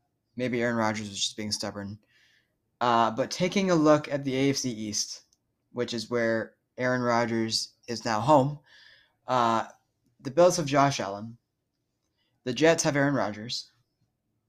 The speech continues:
Uh, the Patriots have Mac Jones, and the Dolphins have Tua Tagovailoa.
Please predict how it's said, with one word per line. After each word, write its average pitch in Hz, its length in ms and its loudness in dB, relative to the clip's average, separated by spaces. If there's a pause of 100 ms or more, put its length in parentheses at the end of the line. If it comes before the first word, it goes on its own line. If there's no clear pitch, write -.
(520)
Uh, 127 180 2
the 123 80 -6
Patriots 180 400 0
have 151 120 0
Mac 147 260 2
Jones, 113 440 -4
and 127 180 -10
the 120 60 -8
Dolphins 135 520 0
have 127 240 -8
Tua 156 260 0
Tagovailoa. 117 720 -4